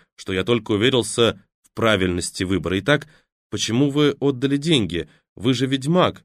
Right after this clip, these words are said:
могли бы просто перестрелять нападавших и все». «Мог бы», подтвердил Геральт, пожимая плечами, «но они просили тридцать гривен, а каждый патрон стоит десятку.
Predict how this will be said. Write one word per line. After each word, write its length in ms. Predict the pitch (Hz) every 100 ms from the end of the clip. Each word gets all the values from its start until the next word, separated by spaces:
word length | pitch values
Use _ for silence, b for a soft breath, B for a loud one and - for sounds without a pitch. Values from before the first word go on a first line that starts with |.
| _ -
могли 220 | 90 98
бы 100 | 101
просто 320 | 127 127 117
перестрелять 580 | 101 104 104 104 127 127
нападавших 640 | 104 101 110 127 - -
и 40 |
все». 380 | 135 - 143 82 _ _ _ _ _ _ _
«Мог 340 | - 87 180 98
бы», 240 | 92 78 _ _ _ _ -
подтвердил 440 | 95 101 92 95
Геральт, 420 | 82 127 113 104
пожимая 440 | 101 92 107 107 95
плечами, 720 | 98 110 - 110 87 78 76 b _ _ -
«но 160 | 110 135
они 160 | 175
просили 420 | 151 135 131 156
тридцать 400 | 139 143 139 127
гривен, 500 | 117 143 170 95 76 _ -
а 100 | 95
каждый 360 | 110 110 95 104
патрон 400 | 104 107 120 107
стоит 320 | - 113 101
десятку. 640 | 113 - 131 - - -